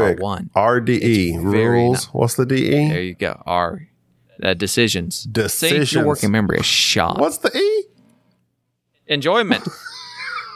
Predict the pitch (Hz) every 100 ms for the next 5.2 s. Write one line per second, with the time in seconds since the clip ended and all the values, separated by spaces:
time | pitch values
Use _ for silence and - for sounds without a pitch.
0 | - 1077 - - - - - - - _
1 | _ _ _ _ - 160 269 370 190 -
2 | 165 277 247 135 175 160 127 - 160 160
3 | 139 135 139 127 117 170 - - 180 160
4 | 151 139 123 120 143 135 120 143 156 147
5 | 135 123